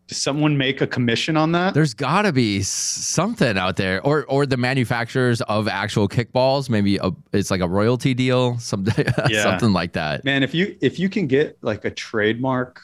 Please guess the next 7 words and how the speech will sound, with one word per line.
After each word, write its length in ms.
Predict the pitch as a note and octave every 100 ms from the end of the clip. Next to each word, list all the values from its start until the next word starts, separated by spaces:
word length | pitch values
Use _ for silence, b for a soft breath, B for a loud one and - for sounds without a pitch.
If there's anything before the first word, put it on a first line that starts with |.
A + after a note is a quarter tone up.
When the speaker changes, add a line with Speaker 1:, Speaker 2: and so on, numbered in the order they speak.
| -
Speaker 1:
or 140 | G#2
a 40 | F2
copyright 720 | - G2 - A2+ A#2 A#2+ -
on 120 | A2+
something 460 | - A2+ G2+ A#2+ A#2
that 220 | G2+ - _ -
becomes, 760 | A2+ - G#2+ G2 F2+ - -